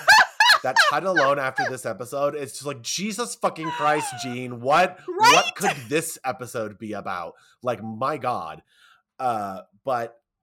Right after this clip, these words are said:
Speaker 1: the, the, so the, the reveal that I, that I've been thinking about through the entire thing is that it is so funny to me to think of this show as one of two things,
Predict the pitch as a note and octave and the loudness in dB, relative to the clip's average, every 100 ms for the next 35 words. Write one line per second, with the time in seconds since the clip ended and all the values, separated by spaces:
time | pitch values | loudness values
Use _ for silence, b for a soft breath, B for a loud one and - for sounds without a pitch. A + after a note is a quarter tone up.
0 | _ _ - C3+ A#2+ A2+ B2 - - C3 | _ _ -12 -10 -10 -8 -10 -10 -12 -8
1 | A#2+ G#2+ B2+ A#2 F#2+ E2 A#2+ A2 D#3+ E3 | -10 -8 -6 -6 -8 -14 -12 -6 -4 -2
2 | C#3 B2 A#2+ G#2+ A2 G#2+ G#2+ G2+ G2+ B2 | -4 -4 -6 -10 -14 -12 -10 -10 -12 -14
3 | A2 G#2 G2 F#2+ F#2+ F2+ E2+ - G#2+ F#2+ | -14 -12 -12 -12 -12 -14 -12 -10 -8 -8
4 | F#2+ G2 G2 G2+ - F#2 F2+ - b b | -12 -16 -16 -18 -14 -12 -10 -12 b b
5 | b - B2+ A2+ G#2+ - _ - - - | b -14 -10 -10 -10 -14 _ -18 -14 -6
6 | C3+ C3 B2+ D3 D#3+ _ _ _ _ - | -2 0 -2 -6 -12 _ _ _ _ -18
7 | - - B2+ A#2 G#2 A2+ F2 D2+ C#2 _ | -12 -6 -6 -6 -12 -16 -18 -20 _ _
8 | _ _ _ - A2+ - D3 F3+ D#3 A#2+ | _ _ _ -18 -14 -10 -8 -8 -10 -8
9 | A2+ A2+ - - A#2+ F#2+ F2+ F2+ - - | -10 -10 -16 -14 -10 -8 -8 -10 -14 -14
10 | G2 F#2+ G2 A2 A#2 A#2+ G#2+ D#2+ _ | -14 -14 -12 -10 -10 -14 -20 -20 _